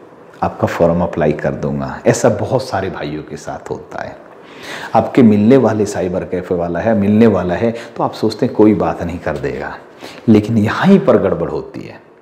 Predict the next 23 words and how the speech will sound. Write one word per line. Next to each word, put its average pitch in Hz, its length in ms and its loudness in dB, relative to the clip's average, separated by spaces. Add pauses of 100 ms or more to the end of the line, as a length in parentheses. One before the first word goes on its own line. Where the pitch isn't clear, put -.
(380)
देखिए, - 380 0 (600)
साइबर 147 340 6
कैफे 151 280 4
वाला 120 260 2
जो 123 260 2
भी 117 160 0
है, 95 340 -2
चाहे 107 220 -6
आप 104 200 -4 (220)
कोई 113 120 6
साइबर 123 320 2
कैफे 131 280 2
वाले 127 200 4
भी 127 80 2
देख 110 220 2
रहे 117 100 -4
हैं 110 80 -4
तो 113 80 2
बुरा 101 260 -2
मत 95 200 -2
मान 80 300 -6
जाना 92 200 2
भाई, 78 280 -2